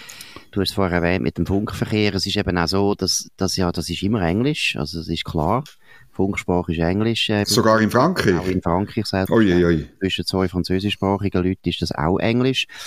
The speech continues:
Speaker 1: Und das ist ein bisschen eine spezielle Sprache. Also die muss man wirklich recht gut kennen, Intus haben, dass man auch immer alles richtig versteht oder auch richtig meldet. Und er hat dann gedacht, ja, das könnte dann auch noch sein,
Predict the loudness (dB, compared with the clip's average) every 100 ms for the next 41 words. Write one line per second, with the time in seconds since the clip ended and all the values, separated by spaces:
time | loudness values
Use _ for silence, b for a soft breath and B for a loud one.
0 | B B -2 0 0 0 0 2 2 2
1 | 0 -2 0 2 2 0 0 0 2 2
2 | 0 -2 -4 -2 0 0 0 0 0 -2
3 | 0 0 0 -2 -6 -2 0 0 -2 0
4 | 2 2 0 0 0 -2 -2 -2 0 0
5 | 0 0 -2 0 0 2 2 2 2 0
6 | -4 b b -2 0 0 -4 -6 -4 -2
7 | 0 2 0 -4 -20 B B -2 0 2
8 | 2 2 0 0 -2 0 2 2 0 -2
9 | 0 0 0 -2 -4 0 0 0 0 0
10 | 0 -2 0 -2 0 -2 -2 0 2 2
11 | 0 -2 -2